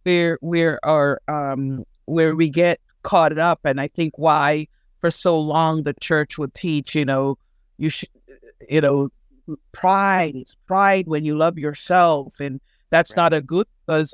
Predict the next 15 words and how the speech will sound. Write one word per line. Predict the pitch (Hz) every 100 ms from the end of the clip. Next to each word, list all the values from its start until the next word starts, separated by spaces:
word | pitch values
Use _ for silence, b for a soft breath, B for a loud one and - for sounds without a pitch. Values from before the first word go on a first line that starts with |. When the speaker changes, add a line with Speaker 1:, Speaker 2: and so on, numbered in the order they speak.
| -
Speaker 1:
I | 160
think | - 175 170
sometimes | - 170 - 170 160 156 -
people | - 160 160 147
look | 170 214 -
at | 151 127 - _ _
self-love | - 185 165 - 185 220 190
and | 151
they | 151
kinda | - 185 190 160
get | 151 156
stuck | - - - - _
at | 160 147 143
loving | 151 147 185 180 175
yourself | 151 151 226 214 147